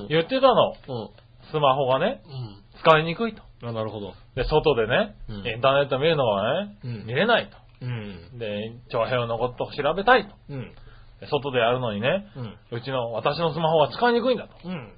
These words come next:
Speaker 2: うん、もっと大きな画面のやつがね、あったらいいのに。
Speaker 1: ああ、なるほど。
Speaker 2: はい。で、家にいてね、
Speaker 1: うん。
Speaker 2: 家にいてもね、こう、パソコンじゃなくてね、
Speaker 1: うん。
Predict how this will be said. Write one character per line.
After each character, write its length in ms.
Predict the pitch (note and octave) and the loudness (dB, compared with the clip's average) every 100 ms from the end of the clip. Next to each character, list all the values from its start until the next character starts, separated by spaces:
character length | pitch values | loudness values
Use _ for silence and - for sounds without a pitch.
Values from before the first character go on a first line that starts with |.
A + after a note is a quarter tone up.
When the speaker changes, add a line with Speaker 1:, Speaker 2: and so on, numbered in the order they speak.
| A2 | -16
Speaker 2:
う 40 | |
ん、 100 | G2+ | -12
も 100 | G2+ | -10
っ 40 | G#2+ | -6
と 100 | G#2+ | -8
大 60 | |
き 80 | G#2+ | -2
な 100 | C3+ | 0
画 140 | B2+ C3 | 2 2
面 180 | B2+ | 0
の 80 | B2+ | 0
や 100 | B2+ | -2
つ 60 | B2+ | 0
が 140 | B2 | -2
ね、 240 | C3 G#3+ - - - - - - - | 0 -2 -4 -20 -20 -20 -20 -20 -6
あ 80 | |
っ 40 | B2+ | -2
た 80 | C#3+ | 2
ら 120 | C#3 | 4
い 40 | |
い 20 | G#3 | 4
の 100 | F3+ | 2
に。 140 | - - - - - C3 | 0 -8 -10 -14 -16 -10
Speaker 1:
あ 140 | A#2 | -8
あ、 40 | G#2+ | -8
な 60 | |
る 80 | G#2+ | -10
ほ 60 | G2 | -6
ど。 80 | |
Speaker 2:
は 260 | A2 A2+ F#2 | -4 -2 -4
い。 220 | F2 - | -12 -12
で、 120 | - B2 | -6 -2
家 180 | D3+ D#3+ | 0 0
に 120 | C3 | -2
い 40 | A2+ | -4
て 120 | C#3 | 0
ね、 240 | G3 B3 C3+ | 0 -2 -12
Speaker 1:
う 40 | |
ん。 200 | A#2+ F#2 - | -14 -14 -4
Speaker 2:
家 180 | C3 E3 | 0 0
に 120 | C3 | -2
い 20 | |
て 100 | B2 | -2
も 140 | D3 A2 | -2 0
ね、 240 | D#3 A3+ - - - - | 0 0 -8 -20 -20 -2
こ 140 | A#2 | -2
う、 40 | - | 2
パ 120 | C3 | 0
ソ 120 | C3+ | 0
コ 120 | C#3+ | -2
ン 40 | C#3 | 0
じ 60 | |
ゃ 40 | C3+ | -2
な 100 | C#3+ | -2
く 60 | |
て 100 | - | -4
ね、 240 | G2+ F#3 G#3 | -2 -4 -4
Speaker 1:
う 40 | A#2 | -10
ん。 220 | G#2 | -12